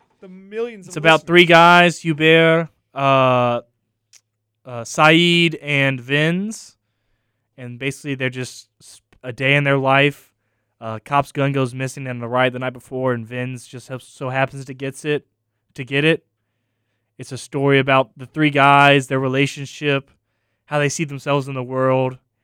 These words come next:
Speaker 2: You can kinda make the case that it's like a coming-of-age story, which it really isn't. But, like, you could probably piece that together in some way.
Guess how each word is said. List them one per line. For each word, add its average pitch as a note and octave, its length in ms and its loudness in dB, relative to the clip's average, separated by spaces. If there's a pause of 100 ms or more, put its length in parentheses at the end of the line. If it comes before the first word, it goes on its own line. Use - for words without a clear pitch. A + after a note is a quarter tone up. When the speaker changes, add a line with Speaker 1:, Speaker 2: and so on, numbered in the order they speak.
(120)
Speaker 2:
You A#3 140 -18
can F#4+ 100 -16
kinda G#4 240 -2
make D4+ 220 2
the F#3 80 -6
case G#3 300 2
that E3+ 120 -4
it's D#3+ 140 -6
like D3+ 140 -4
a C3+ 60 -6
coming-of-age D3+ 680 0
story, G2+ 480 -12 (100)
which D3+ 180 -12
it C#3 100 -16
really G#3+ 280 -2
isn't. A#2 260 -4
But, D3+ 120 -6
like, C3+ 260 2
you A#3+ 80 -8
could G3 200 -6
probably D#3+ 280 -4
piece D#3+ 240 -12
that C#3+ 120 -8
together B2+ 280 -6
in A2+ 40 -12
some A#2 280 -16
way. G#2 260 -18